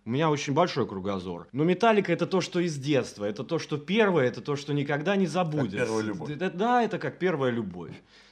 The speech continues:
Speaker 1: То есть всё равно у меня там вот эти вот, э, жёсткие
Speaker 2: Рифы.
Speaker 1: рифы, да, всё равно и искромётные соло.
Speaker 2: Слушай,
Speaker 1: И
Speaker 2: ну
Speaker 1: хриплый вокал обязательно, рычащий вот этот.
Speaker 2: Мгм.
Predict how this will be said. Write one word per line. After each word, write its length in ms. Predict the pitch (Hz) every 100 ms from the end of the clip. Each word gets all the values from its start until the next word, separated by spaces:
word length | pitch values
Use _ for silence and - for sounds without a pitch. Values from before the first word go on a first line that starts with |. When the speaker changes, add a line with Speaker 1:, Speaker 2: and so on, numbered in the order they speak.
| -
Speaker 1:
То 80 | 139
есть 180 | 135 -
всё 180 | 151
равно 380 | 151 156 196 233
у 60 | 208
меня 280 | 180 160 139
там 280 | 143 131
вот 180 | 127 135
эти 260 | 127 110 120
вот, 260 | 117 113 110
э, 560 | 107 101 98 98 95 95 92
жёсткие 840 | 113 123 143 143 123 120 113 98 101 - -
Speaker 2:
Рифы. 400 | 139 156 151 135
Speaker 1:
рифы, 380 | 180 190 165 139
да, 480 | 127 127 110 98 92
всё 180 | -
равно 380 | 123 120 139 120
и 400 | 98 98 110 101 - 117
искромётные 580 | - 127 123 120 95 90
соло. 320 | - 80 - - - _
Speaker 2:
Слушай, 200 | 120 139
Speaker 1:
И 140 | 143
Speaker 2:
ну 60 | 143
Speaker 1:
хриплый 340 | 135 135 135
вокал 400 | 131 135 120 95
обязательно, 640 | 92 92 95 82 - 87 87
рычащий 540 | 92 - 85 - 80
вот 140 | 82 -
этот. 160 | -
Speaker 2:
Мгм. 500 | 87 87 76 78 67